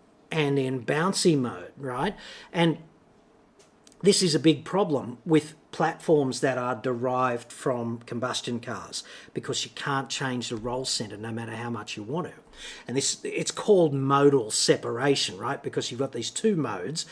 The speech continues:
You've got bouncy mode and rolly mode, and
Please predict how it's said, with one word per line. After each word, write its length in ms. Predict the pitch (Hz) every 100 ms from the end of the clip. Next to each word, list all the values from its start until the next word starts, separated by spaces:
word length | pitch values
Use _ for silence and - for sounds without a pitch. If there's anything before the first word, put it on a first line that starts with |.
| - -
You've 100 | 123
got 160 | 127
bouncy 440 | 139 147 165 - 160
mode 380 | 151 147 180 185 -
and 200 | 147 123
rolly 360 | 123 131 143 143
mode, 420 | 123 117 233 233 - - - - - -
and 480 | 165 147 143 139